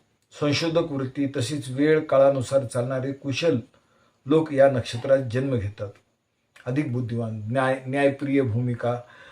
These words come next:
संशोधक वृत्ती, विविध प्रकारचे शास्त्रज्ञ आणि विज्ञानप्रिय, अ, साधक या पूर्व भाद्रपदा नक्षत्रात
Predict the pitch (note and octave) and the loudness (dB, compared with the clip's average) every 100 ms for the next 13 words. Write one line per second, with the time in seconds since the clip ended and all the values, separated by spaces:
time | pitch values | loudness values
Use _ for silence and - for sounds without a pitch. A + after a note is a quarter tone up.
0 | - - - - C#3+ - F3+ G3 F#3 E3 | -20 -20 -12 -4 -2 2 2 2 2 0
1 | D#3+ E3+ D#3+ C#3 C#3+ D#3 D#3 C#3 C3+ C#3+ | 0 0 -2 0 2 2 2 2 2 4
2 | C3+ B2 C#3 A#2+ C3 - D3+ D3+ C3 C#3 | 2 0 -4 -2 -2 -2 -2 -2 0 0
3 | C#3 - _ _ _ _ _ _ _ _ | -2 -4 _ _ _ _ _ _ _ _
4 | - C#3 C#3 C#3 C#3+ _ - A#2+ C3 E3+ | -4 -2 0 -2 -8 _ -8 -4 0 4
5 | F#3+ D#3+ D3+ D3 D3 D3 - _ - _ | 2 2 -4 0 2 2 -2 _ -20 _
6 | _ - C#3 C#3 A#2+ B2+ A#2+ C#3 C#3+ - | _ 0 4 4 4 2 2 2 -2 -6
7 | _ - _ _ _ _ C3+ C3+ C3 - | _ -20 _ _ _ _ 0 4 4 2
8 | - - _ F#3+ G#3 F3+ A#2+ A#2+ C3 C3 | -8 -20 _ 0 2 4 2 0 0 2
9 | B2 C3 B2+ - - _ _ B2+ B2+ A#2 | 4 4 2 -4 -18 _ _ -4 -2 -2
10 | B2+ B2 B2 | -4 -2 0